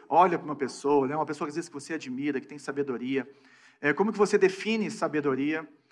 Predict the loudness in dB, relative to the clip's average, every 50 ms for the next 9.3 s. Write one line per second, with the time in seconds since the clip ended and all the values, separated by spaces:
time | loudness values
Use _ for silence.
0 | _ _ -8 -6 -2 0 2 2 2 0 0 0 0 0 0 -2 -4 -4 -2 -2
1 | -2 0 0 0 0 -2 -4 -4 -2 -2 -2 -2 0 2 2 2 2 0 -2 -6
2 | -14 -20 _ _ -8 -8 -8 -4 2 4 4 6 4 2 0 -2 -2 4 6 6
3 | 6 6 2 -8 -10 -12 -14 -18 -20 -20 _ _ _ _ _ _ _ _ _ _
4 | _ _ _ _ _ -6 -2 0 2 2 2 2 2 2 2 2 0 0 -4 -12
5 | -18 _ _ _ _ _ _ _ _ _ _ _ _ _ 0 2 2 4 4 4
6 | 4 2 2 2 0 0 0 2 2 2 2 2 0 0 -2 -4 -8 -6 -6 -6
7 | -6 -6 -6 -6 -8 -8 -10 _ -6 -4 -2 0 0 0 0 0 -2 -2 -2 0
8 | 0 0 0 0 0 0 0 2 4 2 2 2 0 0 0 0 0 -2 -4 -6
9 | -6 -4 -4 -6 -6